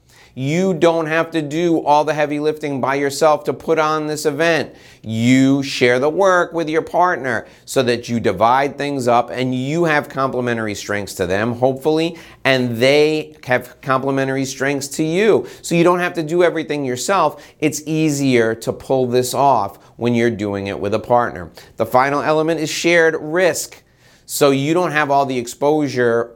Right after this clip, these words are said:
financially, so you don't have to worry about it. And it's a benefit when you're pitching them, they get to share the risk so that they don't have to worry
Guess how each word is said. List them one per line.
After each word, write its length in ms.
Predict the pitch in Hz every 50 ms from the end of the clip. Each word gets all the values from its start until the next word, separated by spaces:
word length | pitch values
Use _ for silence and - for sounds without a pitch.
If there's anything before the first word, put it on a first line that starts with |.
| - -
financially, 960 | 113 113 120 123 127 139 156 170 180 170 - 123 107 101 101 98 95 95 - - -
so 120 | - 160
you 80 | 156 147
don't 180 | 143 143 143
have 160 | 147 147 143 -
to 100 | 147 143
worry 300 | 147 151 160 170 165 160
about 300 | 131 127 117 110 104 107
it. 140 | - - - - _ -
And 100 | 160 165
it's 140 | 160 165
a 80 | 165 147
benefit 400 | 127 151 156 160 156 160 151 123
when 140 | 147 156 147
you're 120 | 143 143
pitching 500 | - - 170 160 160 165 156 151 147 139
them, 300 | 156 175 180 170 156 151
they 140 | 147 156 160
get 140 | 156 151 156
to 100 | 151 135
share 320 | - - 139 131 120 117
the 80 | 113 110
risk 380 | 104 104 98 95 - - _ _ _ _ _
so 240 | - - - 139 123
that 160 | 117 113 -
they 160 | 139 151 160
don't 160 | 156 151 135
have 180 | 127 123 117 120
to 80 | - 117
worry 420 | 107 104 104 104 101 101 101 95